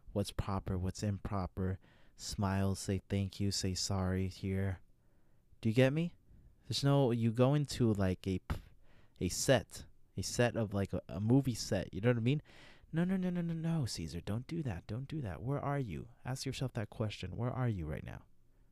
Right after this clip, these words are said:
Are you here in your mind? Are you here right now?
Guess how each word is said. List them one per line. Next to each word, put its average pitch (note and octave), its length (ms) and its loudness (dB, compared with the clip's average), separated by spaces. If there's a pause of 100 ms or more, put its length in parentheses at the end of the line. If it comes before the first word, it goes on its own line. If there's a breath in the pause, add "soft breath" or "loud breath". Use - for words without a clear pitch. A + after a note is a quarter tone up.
(100)
Are F#2 60 -2
you F2+ 160 0
here A2+ 240 0
in D3 120 0
your D3 120 0
mind? C#3+ 320 -2 (420)
Are G#2 60 0
you G2+ 140 0
here A2 260 0
right G#2+ 220 0
now? E2+ 240 -6